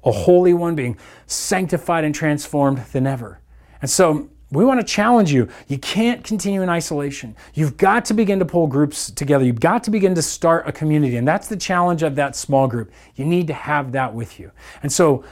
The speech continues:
we have a couple questions for you. Number one, ask, who are you willing to commit to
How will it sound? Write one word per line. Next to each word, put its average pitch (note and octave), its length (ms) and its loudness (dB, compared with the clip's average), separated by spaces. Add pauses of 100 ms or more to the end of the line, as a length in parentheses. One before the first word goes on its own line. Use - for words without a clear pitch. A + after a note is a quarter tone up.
(140)
we A3 140 6
have A#3 180 2
a F#3 60 -2
couple F#3+ 300 0
questions C#3+ 380 -2
for - 160 -8
you. A#2 80 -2
Number A3+ 180 2
one, D#3 160 2 (180)
ask, C#4+ 500 0 (120)
who D#4+ 400 4
are G#3+ 260 4
you F#3+ 500 0 (180)
willing D3 360 2
to C#3+ 140 -10
commit B2+ 320 -10
to G2 260 -12